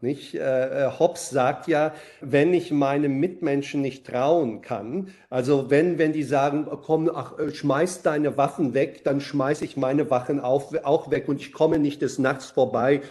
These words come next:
und werde dir die Kehle durchschneiden, nicht? Wenn ich dem trauen kann, alles super, aber wenn ich dem nicht trauen kann, wenn ich sie gesehen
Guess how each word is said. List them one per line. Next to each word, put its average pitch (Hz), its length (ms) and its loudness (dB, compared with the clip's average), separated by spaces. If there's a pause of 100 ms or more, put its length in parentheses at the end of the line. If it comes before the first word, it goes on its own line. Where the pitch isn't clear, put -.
(140)
und 131 220 4
werde 131 240 6
dir 127 180 2
die 120 160 -4
Kehle 143 300 2
durchschneiden, 107 580 -6
nicht? 185 280 -4 (340)
Wenn 165 180 8
ich 170 140 4
dem 143 180 2
trauen 233 400 2
kann, 139 240 -2
alles 160 320 -4
super, 240 140 -4
aber 127 300 0
wenn 143 100 -2
ich 143 100 -4
dem 143 200 0
nicht - 240 -4
trauen 120 320 -4
kann, 117 260 -4
wenn 123 100 -2
ich 127 140 -8
sie 127 80 -10
gesehen 135 380 -2